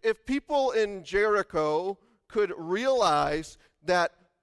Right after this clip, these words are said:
so many people even know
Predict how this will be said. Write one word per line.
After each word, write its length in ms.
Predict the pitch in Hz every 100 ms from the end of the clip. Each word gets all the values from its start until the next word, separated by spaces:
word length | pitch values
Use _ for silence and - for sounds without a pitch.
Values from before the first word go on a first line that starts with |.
| _
so 680 | - - - 226 254 277 285
many 360 | 262 247 240
people 500 | 226 226 226 233 220 220
even 460 | 226 196 196 175 175
know 840 | 175 202 233 240 147 135 170